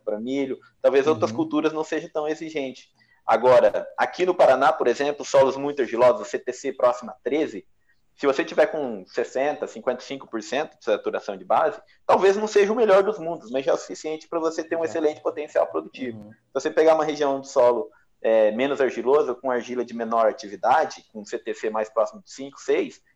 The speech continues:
Speaker 1: esse cinquenta e cinco por cento vai estar muito longe de um solo ser altamente produtivo. Então, a referência é baseada no local, é conhecimento e é bem complexa. Não tem um, um número que você pode falar assim, não. Por isso que
Speaker 2: Exato.
Speaker 1: não vai, não vai ter esse software, esse programa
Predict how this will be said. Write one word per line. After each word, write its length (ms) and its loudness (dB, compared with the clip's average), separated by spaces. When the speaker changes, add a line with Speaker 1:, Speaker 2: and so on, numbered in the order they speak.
Speaker 1:
esse 180 -8
cinquenta 380 0
e 20 0
cinco 280 -12
por 120 -2
cento 200 -6
vai 100 -2
estar 160 2
muito 400 -8
longe 320 0
de 80 -16
um 80 -14
solo 320 -2
ser 220 -4
altamente 400 -2
produtivo. 440 -14
Então, 120 0
a 20 -4
referência 520 0
é 140 8
baseada 440 4
no 120 -6
local, 340 4
é 40 2
conhecimento 480 -8
e 40 0
é 40 -2
bem 200 -4
complexa. 560 -2
Não 120 -10
tem 280 -2
um, 220 -8
um 140 -16
número 400 -8
que 100 -18
você 260 -10
pode 320 0
falar 260 4
assim, 200 -8
não. 240 -10
Por 120 -10
isso 260 -2
que 380 -4
Speaker 2:
Exato. 560 -16
Speaker 1:
não 220 -10
vai, 340 2
não 180 2
vai 160 4
ter 340 0
esse 220 -2
software, 500 4
esse 200 0
programa 1000 4